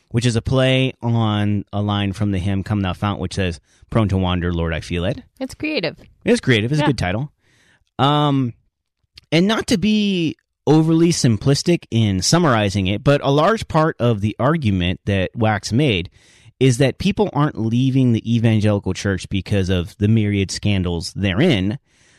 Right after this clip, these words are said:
Speaker 1: uh, but they're actually leaving just because, you know, they want to, because we are naturally sinful people who don't want to live into,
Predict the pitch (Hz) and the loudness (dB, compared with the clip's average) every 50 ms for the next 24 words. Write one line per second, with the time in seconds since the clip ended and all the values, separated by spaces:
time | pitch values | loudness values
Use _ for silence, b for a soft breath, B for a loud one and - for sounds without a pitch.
0 | b b b b - 117 123 123 120 113 107 98 135 131 - 135 135 117 143 170 | b b b b 0 2 4 4 4 2 2 2 0 2 2 2 2 2 2 0
1 | 175 - - 180 160 123 117 117 110 110 120 113 107 98 - - - - - - | -2 -2 0 0 2 2 2 2 2 4 4 4 2 2 2 0 0 0 -2 0
2 | - 139 139 147 156 160 - - 147 139 139 165 170 - _ _ _ - 117 165 | 2 2 2 2 0 -2 -2 0 0 0 0 -2 -4 -10 _ _ _ 0 2 4
3 | 175 160 185 233 - - - 101 80 - - - _ _ _ _ _ - - 123 | 4 4 2 0 0 0 -2 0 -2 -2 -6 -12 _ _ _ _ _ -4 -2 -2
4 | 123 - - 131 127 127 127 113 110 113 127 127 120 110 110 107 110 110 113 - | 0 2 2 2 2 2 2 0 0 0 2 2 2 2 2 2 0 0 -2 -2
5 | - 117 113 104 - - 120 110 98 - 95 - 170 196 202 208 196 196 190 - | -2 -2 0 0 0 0 0 0 -2 -2 -2 0 0 2 2 2 0 0 0 -2
6 | 107 104 101 110 110 107 - 101 104 101 101 95 101 104 101 92 101 95 92 - | -2 0 2 0 0 0 0 -2 0 0 0 0 0 0 0 0 0 -2 -2 -2
7 | - 98 95 92 92 90 90 | -4 -4 -2 -2 -2 -2 -4